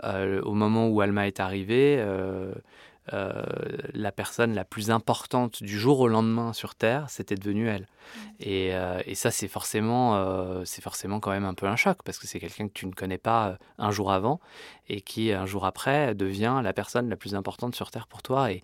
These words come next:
Speaker 1: et c'est pas, je veux dire, c'est pas, c'est pas quelqu'un qui m'a dit, « C'est comme ça », c'est vraiment moi qui l'ai vécu ou qui le ressens comme ça. Et, euh, et c'est d'ailleurs très bien qu'on ait eu aussi une deuxième petite fille qui s'appelle Gaïa,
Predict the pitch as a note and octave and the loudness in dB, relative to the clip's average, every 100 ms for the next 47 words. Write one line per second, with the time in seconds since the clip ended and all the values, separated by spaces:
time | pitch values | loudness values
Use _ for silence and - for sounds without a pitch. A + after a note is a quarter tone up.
0 | - - - G#2 F#2+ - - G#2 G#2+ G2+ | -12 -16 -8 -4 -4 -2 0 2 4 4
1 | G#2 - F#2+ A2 G#2+ G2+ - - G#2+ F#2+ | 0 -2 0 0 0 -4 -6 -6 -4 -2
2 | - A2 - G2+ F#2 A#2 C3 G2+ E2 G2 | -2 -4 -4 -6 -4 0 2 0 -2 0
3 | G#2 G#2+ D#3+ - F#2 F#2 G2 G2+ G2 A2 | 0 4 2 2 -2 0 2 2 4 4
4 | B2+ _ - - G2+ G2 G2 G2 A2 G#2+ | 4 _ -16 -6 -2 0 0 2 2 2
5 | - D3 C3+ - G2+ F#2+ G#2 G2+ B2+ C3+ | 0 0 0 0 0 2 2 2 0 -2
6 | - - - - - - G#2+ A2+ G2 - | -8 -18 -18 -18 -16 -2 -2 0 -4 -6
7 | - - - - - - G#2+ F#2+ F#2+ F#2 | -16 -18 -14 -14 -12 -2 0 2 0 -2
8 | F2+ F2+ F2+ F2+ F2 F2+ - - - A2+ | -4 -6 -8 -8 -10 -10 -10 -4 0 4
9 | B2 A#2+ - - A2 A2+ D#3 G3 A2+ G#2+ | 4 4 0 0 2 2 0 0 2 2
10 | G2+ G#2+ G2+ G2 - A#2+ G2+ G2 F#2+ F#2+ | 4 2 0 -2 -2 0 0 0 -2 -4
11 | G2 A2 A#2+ C3 B2+ G#2+ B2 A#2 D3+ G3+ | -2 2 4 4 2 -2 -8 -6 -4 -4
12 | - - G#2 G2+ F#2+ F#2+ | -6 -4 -2 0 0 -2